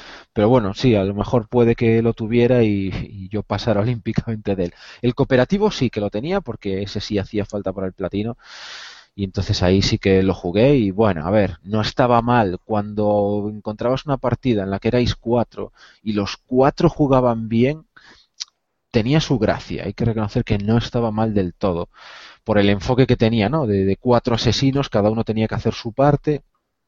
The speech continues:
cada uno tenía un poco que cubrir una zona o hacer una tarea específica y tal.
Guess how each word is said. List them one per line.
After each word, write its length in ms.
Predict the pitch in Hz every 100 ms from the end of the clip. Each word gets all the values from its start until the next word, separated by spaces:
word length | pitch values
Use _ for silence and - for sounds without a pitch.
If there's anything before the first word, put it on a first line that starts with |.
| _ _ - -
cada 200 | 104 107
uno 160 | 113
tenía 300 | 113 110 113
un 160 | 110 104
poco 320 | - 113 110
que 220 | - 110 - - -
cubrir 600 | 110 104 117 123 117 113
una 180 | 107
zona 380 | - 151 151 123
o 80 | 117
hacer 280 | 107 123 113
una 140 | 113
tarea 220 | 107 113 107
específica 640 | - 113 135 131 131 127
y 60 |
tal. 120 | 123